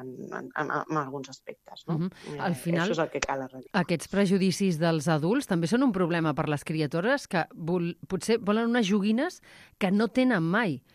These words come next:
Speaker 2: i, i senten aquesta frustració d', «És que jo voldria una cuineta», i és que no compren mai una cuineta.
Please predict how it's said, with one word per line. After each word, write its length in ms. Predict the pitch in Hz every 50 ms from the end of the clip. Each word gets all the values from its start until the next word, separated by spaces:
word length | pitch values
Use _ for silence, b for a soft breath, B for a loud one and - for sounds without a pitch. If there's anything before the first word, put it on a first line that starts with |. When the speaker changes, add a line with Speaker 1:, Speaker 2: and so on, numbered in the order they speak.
| b b b -
Speaker 2:
i, 160 | 190 196 -
i 160 | - 190 175 151
senten 420 | - 202 175 175 156 226 233 233
aquesta 320 | 208 151 175 170 - 208
frustració 640 | 175 - 196 190 160 - 190 180 165 - 196 208 220
d', 80 | 208 190
«És 120 | 180 -
que 160 | - 208 190
jo 200 | 160 143 185 196
voldria 360 | 196 196 185 165 185 190 190 190
una 160 | 185 180 156
cuineta», 500 | - 185 185 190 202 202 180 - 226 240
i 100 | 220 175
és 140 | 165 156 -
que 160 | - 185 170 - - - _ -
no 240 | 190 180 185 190 -
compren 300 | 190 196 190 214 220 202
mai 260 | 185 190 247 320 302
una 160 | 220 180 156
cuineta. 580 | - 170 156 143 131 123 131 - - 110 -